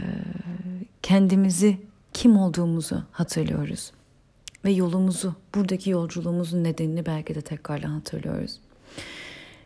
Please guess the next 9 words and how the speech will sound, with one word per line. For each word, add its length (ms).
E, 420
bu 160
dönem 260
o 80
yüzden 320
çok 480
karmik 480
döngülerin 680
de, 200